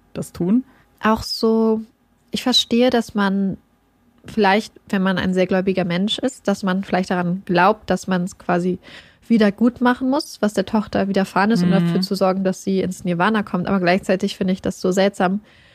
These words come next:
Speaker 2: dass man dann darauf besteht sofort, dass sie eingeäschert wird, weil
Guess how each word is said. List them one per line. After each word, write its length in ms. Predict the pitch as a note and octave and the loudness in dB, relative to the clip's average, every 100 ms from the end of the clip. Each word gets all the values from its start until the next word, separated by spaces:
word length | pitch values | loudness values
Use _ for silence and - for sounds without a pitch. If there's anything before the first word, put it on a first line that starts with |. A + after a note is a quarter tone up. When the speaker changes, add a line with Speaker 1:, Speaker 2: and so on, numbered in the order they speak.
| _ _ _ _ - | _ _ _ _ 0
Speaker 2:
dass 200 | G3+ - | 0 2
man 160 | G3 | 2
dann 160 | G3+ G3 | 2 2
darauf 300 | F#3+ F#3+ G3 | 2 2 0
besteht 440 | - G3 - A3 A3 | -6 -8 -2 -2 -2
sofort, 320 | A#3 A3 G#3+ | -4 -2 -2
dass 80 | G3+ | -4
sie 160 | - | -4
eingeäschert 540 | G#3 A3 - - F#3+ - | -2 -2 -2 -4 -4 -4
wird, 180 | G3 | -2
weil 200 | G3+ F#3+ | 2 2